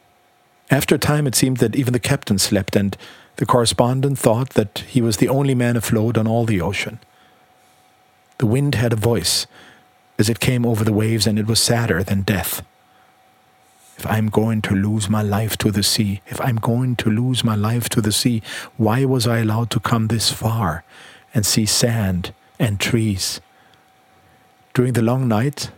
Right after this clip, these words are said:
a man might decide that it was really the purpose of the seven mad gods to kill him, in spite of the awful cruelty of it. But it was certainly not justice to kill a man who had worked so hard, so hard.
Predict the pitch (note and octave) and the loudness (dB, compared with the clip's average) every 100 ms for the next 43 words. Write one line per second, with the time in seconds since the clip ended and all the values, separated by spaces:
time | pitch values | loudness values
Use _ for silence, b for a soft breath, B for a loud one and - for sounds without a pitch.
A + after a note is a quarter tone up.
0 | _ B2+ A2+ A#2+ B2 A2+ A2+ - A2+ A2+ | _ 0 2 2 0 0 0 2 0 0
1 | A2+ A2 G#2+ G#2+ A#2+ A#2+ A2+ G2 A#2 A2 | 0 0 0 0 0 0 0 0 0 0
2 | A2+ A2 - - B2 A2+ A2+ A2 A2 - | -2 -2 -2 0 0 0 2 0 0 0
3 | A2+ A#2+ A2+ - G#2+ C3 B2 G2 B B | 0 0 0 -2 -2 0 0 -2 B B
4 | B B - G#2+ - A#2+ C#3+ G#2+ A2+ A2 | B B -4 -2 2 2 2 0 0 0
5 | A2+ A#2 A2+ D3+ E3+ A2 - G2 G2 F#2+ | 0 -2 0 0 0 0 0 0 -2 -4
6 | B B B B B B _ - C3 A#2+ | B B B B B B _ 0 2 2
7 | - D#3 D#3+ A#2+ A#2+ - B2+ C3 - A#2+ | 2 2 2 2 0 0 0 0 -2 -2
8 | - - A#2 G#2+ B2+ B2 A2+ G#2 G#2 B2+ | -2 -2 0 0 0 0 0 2 0 -2
9 | - C3 A2+ - D3+ B2 - - B B | 0 0 2 0 0 -2 -6 -12 B B
10 | B - - - D3+ E3 D#3 - D#3+ E3 | B -2 0 2 2 2 -2 0 0 0
11 | A2 - | -4 -8